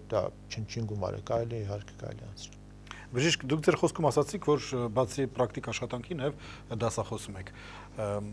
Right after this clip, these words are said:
Speaker 2: ը, իսկ ինչպիսի՞ն է կրթական գործընթացը, ա, ինչպես են բժիշկ կամ առողջապահության ոլորտի մասնագետներ ուսուցանում հիմա արդեն մեր բուհերում կամ կրթական օջախներում։
Speaker 1: Ա,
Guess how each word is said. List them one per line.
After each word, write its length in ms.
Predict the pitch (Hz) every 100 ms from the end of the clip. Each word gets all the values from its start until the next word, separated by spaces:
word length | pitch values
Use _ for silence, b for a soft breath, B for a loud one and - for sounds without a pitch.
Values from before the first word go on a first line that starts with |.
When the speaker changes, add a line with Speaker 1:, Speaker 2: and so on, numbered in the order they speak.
| 104
Speaker 2:
ը, 180 | 107 104 107 -
իսկ 240 | - -
ինչպիսի՞ն 400 | 202 - - 247
է 40 | 151 95
կրթական 560 | - 127 127 120 117 113
գործընթացը, 640 | - 110 - 104 - 98 95 98 104
ա, 180 | 104 107 107 107 - B B
ինչպես 300 | - 202 170
են 140 | 131
բժիշկ 400 | 104 123 151 156
կամ 180 | 135 123
առողջապահության 720 | 123 - 123 123 117 127 117
ոլորտի 360 | 110 107 - 123
մասնագետներ 680 | 113 104 110 104 104 101 92
ուսուցանում 500 | 98 - 104 120 - B B
հիմա 320 | 120 131 117
արդեն 400 | 98 - 127 117 - B B
մեր 240 | 117 110 95
բուհերում 400 | 101 107 113 113
կամ 240 | 104 98
կրթական 520 | 107 - 101 101 98
օջախներում։ 560 | 92 92 - 90 92 - B B B B B B B B B -
Speaker 1:
Ա, 220 | - 139